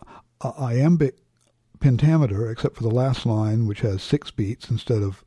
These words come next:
of five, and it has a very strict rhyme scheme as well. Uh, it, it's not an easy form to, to write in, and, uh, but, uh, uh, uh, Byron keeps it,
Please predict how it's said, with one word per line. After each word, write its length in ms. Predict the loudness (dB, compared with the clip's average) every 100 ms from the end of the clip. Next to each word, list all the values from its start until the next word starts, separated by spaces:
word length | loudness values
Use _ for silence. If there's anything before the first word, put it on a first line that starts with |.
| -8
of 260 | -6 -8
five, 580 | -8 -4 -2 -2 -4 -8 -14 -20 -20 _ -2
and 200 | 0 2
it 20 |
has 160 | 0
a 40 | 2
very 280 | 2 4 2
strict 420 | 0 -2 -2 0
rhyme 360 | 2 4 2
scheme 460 | 0 -2 -4 -4 -6
as 200 | -6 -2
well. 420 | 0 0 -4 -12 -16 -20 _
Uh, 220 | -4 -4 -2
it, 140 | -2
it's 200 | -2 0
not 120 | 2 2
an 80 |
easy 300 | 2 2 2
form 400 | 0 0 2 2
to, 260 | 0 -4 -4 -4
to 80 | -2
write 320 | 0 0 0
in, 300 | -2 -4 -8 -12 -20 _
and, 340 | 0 2 2
uh, 200 | 0 -4 -2
but, 180 | -4 -4 -2
uh, 280 | -2 0 -4 -8
uh, 240 | -10 -10 -14 _
uh, 180 | -12 -12 -16 _ _ _ _ _ -6
Byron 440 | -2 0 2 2
keeps 420 | 0 -6 -8 -6
it, 160 | -4